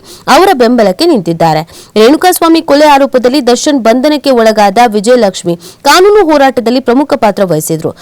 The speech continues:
ದರ್ಶನ್ ಜಾಮೀನು ಮೇಲೆ ಬಿಡುಗಡೆ ಆದಾಗ ಅನೇಕ ದೇವಾಲಯಗಳಿಗೂ ಕೂಡ ಪತಿಯನ್ನ ಕರ್ಕೊಂಡು ಹೋಗಿದ್ರು.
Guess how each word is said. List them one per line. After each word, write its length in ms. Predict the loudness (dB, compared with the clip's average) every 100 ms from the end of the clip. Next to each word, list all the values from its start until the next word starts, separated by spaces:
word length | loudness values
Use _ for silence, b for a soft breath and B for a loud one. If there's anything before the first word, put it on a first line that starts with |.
| B B
ದರ್ಶನ್ 380 | 0 2 0 0
ಜಾಮೀನು 360 | 2 2 2 2
ಮೇಲೆ 260 | 2 2
ಬಿಡುಗಡೆ 380 | 0 -2 0 2
ಆದಾಗ 320 | 2 2 2 2
ಅನೇಕ 300 | 0 -2 -2 0
ದೇವಾಲಯಗಳಿಗೂ 720 | 0 2 2 2 0 -2 -2
ಕೂಡ 220 | -2 0 0 -2 b b b
ಪತಿಯನ್ನ 400 | -4 -2 0 0 0
ಕರ್ಕೊಂಡು 460 | 0 -2 -2 -2
ಹೋಗಿದ್ರು. 500 | -2 -4 -4 -6 -8